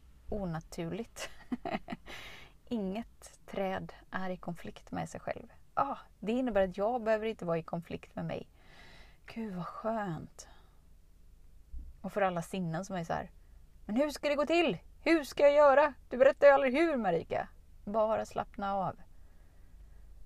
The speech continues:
Bara landa in i det ögonblicket du är i utan att önska dig bort från det.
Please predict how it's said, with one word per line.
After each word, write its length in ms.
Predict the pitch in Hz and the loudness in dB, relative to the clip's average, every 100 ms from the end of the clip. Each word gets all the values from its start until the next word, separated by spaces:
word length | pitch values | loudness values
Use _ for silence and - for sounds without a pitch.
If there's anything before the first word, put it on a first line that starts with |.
| - | -8
Bara 240 | - 208 208 | 0 2 4
landa 320 | 202 196 185 | 2 2 -2
in 400 | - 220 220 220 | -2 -2 -2 -4
i 280 | 208 196 185 | -4 -4 -4
det 320 | 196 185 185 | -4 -4 -2
ögonblicket 920 | 202 190 180 175 175 175 - - 190 - - | 0 0 -2 -4 -4 -6 -10 -8 -10 -10 -8
du 260 | 190 175 - | -4 -4 -6
är 480 | 185 180 175 175 - | -4 -4 -4 -6 -6
i 340 | 202 202 160 - - | -6 -4 -4 -8 -8
utan 520 | 214 185 170 190 190 | -4 -4 -4 -4 -4
att 140 | 185 - | -8 -8
önska 460 | 208 180 170 - 170 | -6 -6 -6 -8 -6
dig 160 | 170 170 | -6 -6
bort 420 | 165 233 - - | -2 -4 -4 -18
från 440 | - 160 151 160 | -12 -10 -8 -10
det. 180 | 156 - | -10 -14